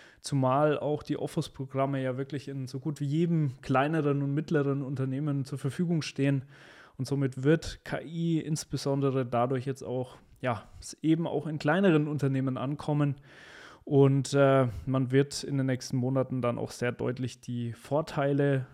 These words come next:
ähm, zu spüren bekommen, äh, die das Ganze mit sich bringt. Und Märkte werden sich verändern,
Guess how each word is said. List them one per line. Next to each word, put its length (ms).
ähm, 380
zu 120
spüren 400
bekommen, 600
äh, 300
die 140
das 180
Ganze 280
mit 180
sich 180
bringt. 340
Und 380
Märkte 400
werden 220
sich 160
verändern, 500